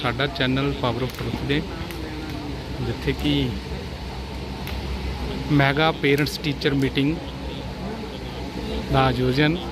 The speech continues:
School of Feminist ਨੰਗਲ ਵਿਖੇ ਕੀਤਾ ਗਿਆ, ਜਿਸ ਨੂੰ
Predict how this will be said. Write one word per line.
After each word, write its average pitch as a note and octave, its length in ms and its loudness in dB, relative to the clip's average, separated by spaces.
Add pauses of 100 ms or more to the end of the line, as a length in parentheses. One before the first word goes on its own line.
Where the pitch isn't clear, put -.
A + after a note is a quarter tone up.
(100)
School C#3 320 0
of C3 100 0
Feminist C3+ 540 2
ਨੰਗਲ B2+ 320 4
ਵਿਖੇ C3+ 220 2
ਕੀਤਾ - 340 -2
ਗਿਆ, C3+ 160 4
ਜਿਸ C#3 300 0
ਨੂੰ C3+ 240 4